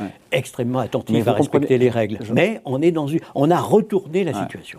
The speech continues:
Speaker 2: Trois points sur lesquels, attention, il ne faut pas assimiler l'Europe aux États-Unis ou les États-Unis à l'Europe.
Speaker 1: Ouais.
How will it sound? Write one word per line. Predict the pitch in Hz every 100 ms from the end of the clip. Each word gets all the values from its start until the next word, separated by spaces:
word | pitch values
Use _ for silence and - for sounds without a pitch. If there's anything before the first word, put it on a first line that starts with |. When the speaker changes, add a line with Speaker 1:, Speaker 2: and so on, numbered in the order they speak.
| - _ _ -
Speaker 2:
Trois | - 190 254
points | 254 202 220 254
sur | - 160
lesquels, | 147 147 165 180 190
attention, | - - 139 - 185 - - - -
il |
ne | 120
faut | 135
pas | 175
assimiler | 165 156 - 123 120 151
l'Europe | 117 104 131 135
aux | 110
États-Unis | 110 110 107 127 - -
ou | 123
les | 117 113
États-Unis | 120 110 123 120
à |
l'Europe. | 107 90 - - -
Speaker 1:
Ouais. | 104 90